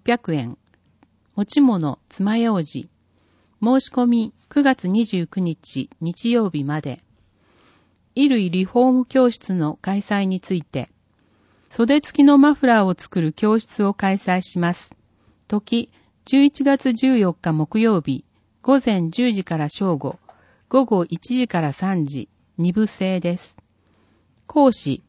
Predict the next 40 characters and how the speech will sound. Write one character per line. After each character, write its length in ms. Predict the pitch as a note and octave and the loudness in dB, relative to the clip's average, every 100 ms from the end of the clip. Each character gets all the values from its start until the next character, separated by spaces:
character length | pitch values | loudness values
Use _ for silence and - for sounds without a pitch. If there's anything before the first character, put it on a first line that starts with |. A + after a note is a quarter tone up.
| - | -6
中 280 | F#3 G3 C4 | -4 0 0
島 260 | - B3+ | 2 2
靖 260 | B3 B3+ - | 2 0 -2
子 140 | - | -6
氏。 340 | E3 - B2 - _ _ _ _ _ | -6 -6 -10 -10 _ _ _ _ _
定 280 | A#3+ A#3+ A#3+ | 0 2 4
員 280 | A3 G#3+ - - | 2 -2 -6 -4
二 160 | G3 | -2
十 220 | G3 B3+ | 0 0
名。 320 | G3+ D3+ C#3 - _ _ _ _ _ | 2 -2 -4 -8 _ _ _ _ _
託 260 | - F#3 A#3+ | -8 -4 -2
児 160 | A3 G#3+ | 0 0
あ 80 | |
り 120 | G3+ F#3 | 0 -2
ま 160 | F3+ | -4
す。 200 | - _ _ _ _ _ _ _ | -6 _ _ _ _ _ _ _
参 300 | - B3+ C4+ | -2 2 2
加 140 | C4+ | 0
費、 260 | B3 C#3+ - _ _ _ | -2 -4 -8 _ _ _
千 380 | - B3+ B3+ B3 | -4 0 2 2
円。 260 | A3+ G#3+ - _ _ _ | 2 -2 -6 _ _ _
材 280 | - C4+ C#4 | 0 2 4
料 240 | C#4+ C4+ | 4 4
代 180 | B3+ B3 | 4 2
を 100 | B3 | 0
含 240 | - A3 | -2 -2
み 120 | G#3+ | -2
ま 180 | G3 F3+ | 0 -2
す。 240 | - _ _ _ _ _ _ _ _ _ | -6 _ _ _ _ _ _ _ _ _
持 120 | G#3+ | -4
ち 160 | A3+ D#4 | 0 2
物、 400 | C4 F3 C#3 - _ _ _ _ _ | 4 2 -2 -6 _ _ _ _ _
裁 320 | _ - C4+ C#4 | _ -2 0 2
縫 280 | C#4+ C4+ | 2 4
用 280 | B3+ B3+ G#3+ | 4 2 0
具、 180 | D3+ C#3+ | -2 -6
筆 200 | - F#3 | -6 -12
記 240 | - B3+ B3+ | -6 0 2
用 240 | B3 G3 | 2 0
具、 260 | D3+ C#3 | -2 -8